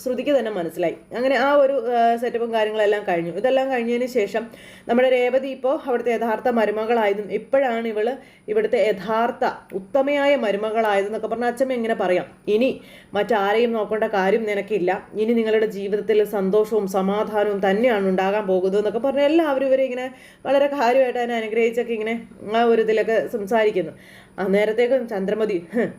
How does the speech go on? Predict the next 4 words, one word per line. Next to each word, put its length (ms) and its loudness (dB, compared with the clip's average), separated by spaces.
ഇത്രയും 480 2
കാലം 340 2
പോലെ 240 2
അല്ലടി, 340 -2